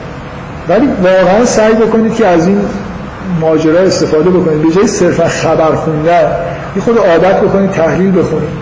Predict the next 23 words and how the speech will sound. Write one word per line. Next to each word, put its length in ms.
یه 60
خود 140
عادت 420
بکنید 360
که 80
بین، 440
در 160
مبانی 760
مختلف 640
تحلیل 640
سیاسی 480
که 100
وجود 360
داره 260
و 60
من 280
امیدوارم 520
یه 60
خورده 280
در 180
مورد 380
مبانی 520
روانکاوانه 920